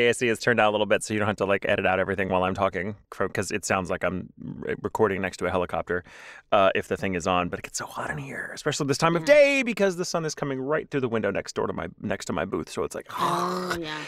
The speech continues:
Speaker 1: M-, and by standing, I can at least be out of the sun a little bit because it's,
Speaker 2: It
Speaker 1: it hits
Speaker 2: is
Speaker 1: me at a
Speaker 2: very
Speaker 1: certain
Speaker 2: cool
Speaker 1: angle.
Speaker 2: in Texas right now. So it is sixty-five degrees upstairs. Right.
Speaker 1: It's, I think it's in the mid seventies here, but it's just the sun comes, the sun bears down really hard.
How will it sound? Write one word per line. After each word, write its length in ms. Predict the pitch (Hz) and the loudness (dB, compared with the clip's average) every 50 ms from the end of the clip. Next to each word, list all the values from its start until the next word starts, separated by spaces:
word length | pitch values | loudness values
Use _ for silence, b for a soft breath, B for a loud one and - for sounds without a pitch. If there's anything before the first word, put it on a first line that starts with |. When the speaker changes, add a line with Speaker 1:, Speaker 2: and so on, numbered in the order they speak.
| B B | B B
Speaker 1:
M-, 60 | - 143 | 2 4
and 240 | - 147 139 135 | 4 6 4 6
by 140 | 120 117 123 | 4 4 2
standing, 520 | - - - 208 214 220 185 135 117 120 120 | 2 0 -2 0 2 2 2 2 0 0 0
I 120 | - 107 | -2 -4
can 160 | 113 - 120 113 | -4 -2 -2 -2
at 80 | 113 | 0
least 220 | 123 131 123 - - | -2 -2 -4 -2 -2
be 120 | 117 107 | 0 0
out 120 | 92 98 | 0 0
of 100 | 90 - | -4 -6
the 80 | - 85 | -10 -10
sun 320 | - - - 107 104 - | -8 -8 -8 -8 -10 -12
a 60 | - - | -14 -16
little 180 | - - - | -16 -16 -16
bit 240 | 76 - - - - | -12 -12 -12 -12 -12
because 280 | - 85 - - 80 101 | -16 -16 -14 -10 -8 -8
it's, 120 | 87 - | -6 0
Speaker 2:
It 140 | - 254 277 | 0 2 2
Speaker 1:
it 60 | 277 277 254 | 4 2 2
hits 140 | 240 240 240 | 2 2 0
Speaker 2:
is 40 | 233 | 0
Speaker 1:
me 120 | 233 208 | 0 2
at 20 | |
a 20 | 220 | 2
Speaker 2:
very 120 | 214 226 247 | 2 2 0
Speaker 1:
certain 140 | - - | 0 -2
Speaker 2:
cool 60 | 240 208 | 0 0
Speaker 1:
angle. 100 | 170 160 | 0 0
Speaker 2:
in 60 | 185 185 | -2 -4
Texas 640 | 175 170 - - - - - - - - - - _ - | -6 -14 -16 -14 -14 -14 -14 -14 -16 -18 -20 -20 _ -12
right 180 | 185 175 156 - | -10 -10 -10 -8
now. 220 | - - 90 - | -10 -12 -10 -12
So 400 | 170 - - 180 175 170 165 165 - | -14 -8 -4 -4 -2 -2 -2 -2 -4
it 120 | - 175 | -2 -4
is 100 | 175 165 | -4 -4
sixty-five 500 | - - 196 - - - 185 - 165 156 - | -4 -10 -10 -10 -10 -12 -8 -8 -8 -8 -8
degrees 300 | - - 131 110 127 - | -10 -10 -10 -12 -10 -14
upstairs. 600 | - - - - - - - - - - - _ _ _ _ _ _ _ _ _ _ _ _ _ _ _ _ - | -16 -16 -14 -14 -14 -12 -12 -14 -16 -16 -18 _ _ _ _ _ _ _ _ _ _ _ _ _ _ _ _ -16
Right. 160 | - - - - | -14 -14 -6 -2
Speaker 1:
It's, 460 | 403 403 415 415 415 403 370 - - | 0 4 4 4 4 4 2 0 -2
I 100 | 339 330 | -2 2
think 160 | - - 302 | 2 4 2
it's 120 | 226 147 | 4 4
in 80 | 156 143 | 4 4
the 40 | 127 | 4
mid 240 | 120 120 120 107 - | 4 4 2 2 2
seventies 460 | - 131 117 107 110 107 107 98 - | 4 4 4 4 2 -2 -4 -4 -6
here, 360 | - - 117 117 110 101 98 | -8 -2 2 4 6 6 4
but 160 | 92 98 110 | 4 4 2
it's 120 | 123 127 - | 2 2 -2
just 140 | 151 143 | -4 -4
the 60 | - 107 | -4 -6
sun 640 | - - - - 190 196 190 156 135 117 110 107 - - _ | -6 -4 0 2 4 6 6 4 4 0 -4 -6 -10 -12 _
comes, 240 | - - 143 131 117 | -4 -2 0 -2 0
the 260 | - - 123 101 123 | -2 -2 -2 -2 -2
sun 220 | - - 185 175 143 | 0 2 2 4 4
bears 160 | 135 123 120 | 2 2 2
down 220 | 120 107 95 90 | 0 -2 -2 -2
really 220 | 98 117 110 113 92 | -4 -2 -2 -2 0
hard. 360 | 82 95 90 82 78 - | 2 2 2 2 0 -6